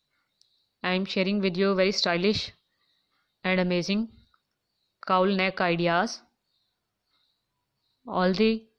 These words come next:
designs I have collected in my video are crochet work, so you will see very stylish and amazing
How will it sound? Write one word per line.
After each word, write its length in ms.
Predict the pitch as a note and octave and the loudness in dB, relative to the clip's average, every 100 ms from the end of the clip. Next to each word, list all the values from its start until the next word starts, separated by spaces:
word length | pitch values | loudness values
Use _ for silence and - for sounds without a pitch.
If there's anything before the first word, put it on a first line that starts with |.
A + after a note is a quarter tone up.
| F3 | -6
designs 460 | F3 F#3 F3+ G3 | -2 -2 -2 0
I 60 | F#3+ | 0
have 160 | F#3 | 0
collected 380 | F#3 F3 E3+ G3 | -2 -4 -2 -2
in 120 | G3 | 0
my 120 | F#3+ F3+ | 0 0
video 360 | F3 F#3+ G3 - | 0 2 0 0
are 280 | F3 F3 F#3+ _ _ _ - | -2 -2 -4 _ _ _ -10
crochet 360 | F3 E3+ G#3 G3+ | -6 -2 0 2
work, 320 | F#3+ G3 - _ _ _ _ _ _ _ _ _ _ _ _ | 2 -2 -8 _ _ _ _ _ _ _ _ _ _ _ _
so 160 | - F#3+ | -6 -2
you 140 | F#3 | 0
will 160 | F#3+ G3 | 0 -2
see 180 | G#3+ | 0
very 200 | G3+ F#3+ | 2 2
stylish 560 | G3 - F3+ F#3+ G#3+ - - _ _ _ - - _ _ _ _ _ | 0 -2 -2 0 -2 -6 -16 _ _ _ -20 -20 _ _ _ _ _
and 160 | F#3 F#3 | -2 0
amazing 520 | F#3 F3+ E3+ G3+ G#3+ | 0 0 -2 -4 -4